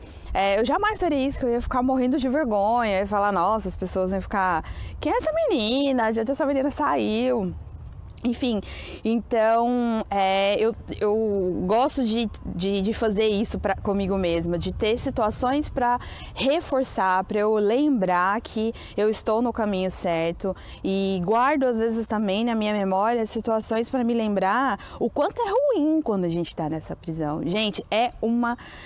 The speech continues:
prisão. Eu não consigo encontrar uma palavra que melhor define isso, é, do que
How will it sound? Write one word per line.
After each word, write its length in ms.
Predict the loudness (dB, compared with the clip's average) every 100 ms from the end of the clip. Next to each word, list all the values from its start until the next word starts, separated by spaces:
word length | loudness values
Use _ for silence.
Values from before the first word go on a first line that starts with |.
| -18 -20 -4
prisão. 460 | 0 2 2 2 2
Eu 80 |
não 120 | 2 2
consigo 380 | 0 0 2
encontrar 460 | 2 2 2 2 2
uma 120 | 2
palavra 600 | 2 4 4 4 2 0
que 140 | 0 0
melhor 420 | 2 4 4 2
define 720 | 0 0 0 0 0 0 0
isso, 360 | -2 -2 -2 -2 -10 -18 -6
é, 560 | 0 2 4 4 2 2
do 120 | 0
que 240 | 0 0